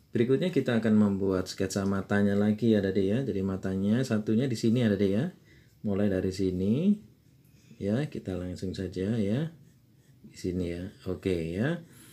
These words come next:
Jadi ingat garis matanya untuk bagian atas nanti adik-adik kasih tebal ya. Karena itu memang ciri khas dari, eh, anime ya, ataupun chibi ya. Jadi,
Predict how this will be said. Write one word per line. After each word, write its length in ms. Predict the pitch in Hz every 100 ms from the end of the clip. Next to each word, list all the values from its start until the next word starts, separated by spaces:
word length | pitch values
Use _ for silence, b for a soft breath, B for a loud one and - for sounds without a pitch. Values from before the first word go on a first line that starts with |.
| B B
Jadi 320 | 107 113 196
ingat 240 | 185 208
garis 240 | 120 117 123
matanya 800 | 123 117 123 120 117 113 135 180
untuk 240 | 135 113
bagian 340 | 104 107 104
atas 460 | 107 107 123 143 151
nanti 260 | 110 107 123
adik-adik 460 | 107 104 117 110
kasih 160 | - -
tebal 420 | 104 104 92 87
ya. 240 | 87 98 - _ _ b b -
Karena 320 | 101 107 113
itu 220 | 120 131
memang 560 | 131 120 117 117 117 113 - b b _
ciri 320 | - 117 113
khas 480 | 107 117 113 - - -
dari, 840 | 95 95 101 104 101 98 92 90
eh, 240 | - 95 71
anime 560 | 107 139 151 120 139 160 98
ya, 220 | 113 165 - B B B B B
ataupun 500 | 90 92 95 104 107
chibi 560 | 107 135 135 117 120 104
ya. 220 | 104 127 131 -
Jadi, 480 | 92 98 120 123